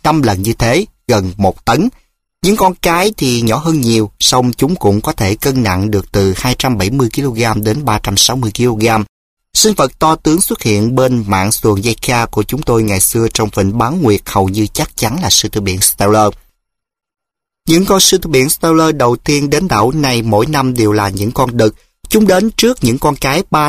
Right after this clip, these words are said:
tuần để chuẩn bị đánh nhau. Những cuộc ẩu đả chí tử của chúng phải diễn ra trước khi những con cái đến. Sau đó chúng phối giống và những con sư tử biển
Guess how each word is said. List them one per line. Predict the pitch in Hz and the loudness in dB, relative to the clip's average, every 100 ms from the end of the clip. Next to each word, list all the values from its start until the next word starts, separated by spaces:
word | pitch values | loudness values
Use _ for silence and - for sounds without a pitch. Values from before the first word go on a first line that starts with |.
| - | 0
tuần | 113 104 101 | 0 0 0
để | 101 104 | -2 0
chuẩn | 113 131 | -2 0
bị | 98 | -2
đánh | 101 120 160 | -2 -2 0
nhau. | 143 139 131 _ _ _ | 2 0 -2 _ _ _
Những | 160 190 | 0 2
cuộc | 147 - | 2 2
ẩu | 117 156 | 0 0
đả | 135 104 | 0 -2
chí | - 196 | -2 -4
tử | 202 107 107 | 0 0 0
của | 123 | -2
chúng | - 143 185 | 0 -2 -2
phải | 104 110 | -2 0
diễn | 104 127 | 0 0
ra | - 135 131 | 0 -2 -2
trước | - 180 | -2 -2
khi | - 135 | -2 -2
những | 123 104 110 | 0 0 -2
con | - 123 | -2 -2
cái | - 120 | -2 -2
đến. | 143 127 160 240 _ _ _ _ _ - | 0 0 0 -4 _ _ _ _ _ -2
Sau | - 190 | 2 4
đó | 175 175 | 4 4
chúng | 202 185 196 | 2 0 0
phối | - 170 170 | 2 0 2
giống | 165 170 233 - | 0 0 -4 -2
và | 117 107 | 0 0
những | 104 104 135 | 0 -2 -2
con | 147 131 | 0 0
sư | - 127 | 2 0
tử | - 117 | 0 0
biển | 104 98 | 0 0